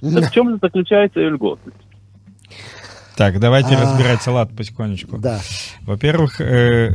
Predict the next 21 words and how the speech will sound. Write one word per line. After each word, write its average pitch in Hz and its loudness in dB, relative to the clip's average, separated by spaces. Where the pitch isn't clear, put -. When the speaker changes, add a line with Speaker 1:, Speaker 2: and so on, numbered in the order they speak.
Speaker 3:
льготная 127 4
ипотека, 120 2
что - -6
называется, 127 -2
льготная, 120 -2
льготная 113 -2
рознь. 156 0
Льготники 110 -2
бывают 107 0
разные 107 0
категории: 113 0
репатрианты, 104 -2
инвалиды. 110 -2
Speaker 2:
Репатриант, 226 4
репатриант. 196 -2
Speaker 3:
Э, 113 4
репатрианская 113 0
ипотека 104 -2
когда 110 -2
была 131 0
взята? 110 0